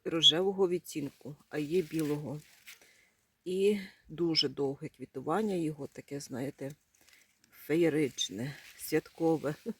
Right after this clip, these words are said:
Ну і поряд, звісно, трав мало, є декоративних вічно-зелених, але вівсяниця належить саме до таких.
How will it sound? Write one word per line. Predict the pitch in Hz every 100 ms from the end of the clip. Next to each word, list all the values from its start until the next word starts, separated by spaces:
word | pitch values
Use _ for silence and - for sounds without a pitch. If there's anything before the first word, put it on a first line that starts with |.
| _ 294 302 294 - -
Ну | 226 277
і | 185
поряд, | 175 - 208 185 170
звісно, | - 170 - 175
трав | 160 180 185
мало, | 180 170 220 226
є | 180 156 156
декоративних | 151 - 147 143 151 147 147 -
вічно-зелених, | 151 - 147 - 170 262 302 -
але | 165 160
вівсяниця | 151 151 - 226 294 - 226
належить | 185 160 175 190 -
саме | - 151 175
до | 151 156
таких. | 156 - -